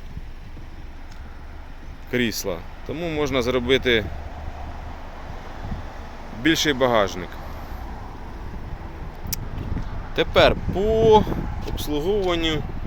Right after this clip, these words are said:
по документації. З Німеччини, десятий рік, один і чотири Т С I бензиновий двигун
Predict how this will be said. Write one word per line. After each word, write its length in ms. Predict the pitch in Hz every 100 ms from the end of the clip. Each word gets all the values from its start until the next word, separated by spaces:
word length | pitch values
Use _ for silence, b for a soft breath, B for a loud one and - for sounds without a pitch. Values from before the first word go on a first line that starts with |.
| - - -
по 160 | 156 170
документації. 1000 | - 139 139 131 127 110 98 - 98 95 -
З 80 | -
Німеччини, 760 | 131 156 196 - 180 165 160 160 - - B B B B -
десятий 560 | 127 - 156 - 135 143
рік, 220 | 196 -
один 280 | 135 156 147
і 60 |
чотири 420 | 135 147 151 127
Т 220 | 120 143 143
С 120 | -
I 120 | 123
бензиновий 680 | 117 123 117 131 117 110 107
двигун 520 | 113 135 160 208